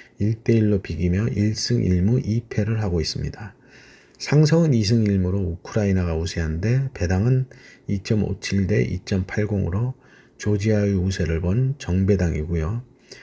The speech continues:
조지아는 크바라체헬리아라는 특출난 공격수가 나오며 팀 전체적인 전력도 상승하며 정쟁 중으로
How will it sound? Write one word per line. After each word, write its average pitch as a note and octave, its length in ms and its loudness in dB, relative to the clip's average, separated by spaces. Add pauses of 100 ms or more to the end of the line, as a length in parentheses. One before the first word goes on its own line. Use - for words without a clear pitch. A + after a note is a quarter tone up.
(300)
조지아는 C#3+ 500 6
크바라체헬리아라는 A2+ 1160 0
특출난 A2+ 500 -2
공격수가 F#2 600 0
나오며 E2+ 540 0 (580)
팀 D3+ 220 4
전체적인 G2+ 600 0
전력도 F#2 560 0
상승하며 G2 1000 -2
정쟁 F#2 580 2
중으로 F2 560 -2